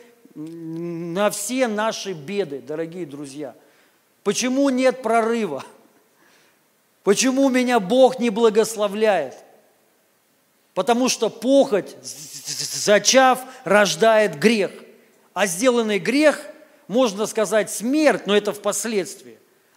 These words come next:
а можно сказать, разочарование. Разочарование. Поэтому надо понять, это важно для нас, не оправдывать грехи, не оправдывать глупость.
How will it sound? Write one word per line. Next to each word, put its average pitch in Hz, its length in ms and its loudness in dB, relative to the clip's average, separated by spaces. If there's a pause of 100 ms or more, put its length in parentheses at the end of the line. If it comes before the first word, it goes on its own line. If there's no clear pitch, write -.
а 180 100 -4
можно 240 360 0
сказать, 226 460 0
разочарование. 196 1160 0 (1400)
Разочарование. 202 1080 -2 (400)
Поэтому 254 460 4
надо 262 340 4
понять, 247 540 0
это 226 320 0
важно 226 440 2
для 214 260 0
нас, 233 420 -2
не 196 160 -2
оправдывать 226 840 2
грехи, 190 720 -10 (760)
не 208 180 -4
оправдывать 233 720 2
глупость. 220 680 0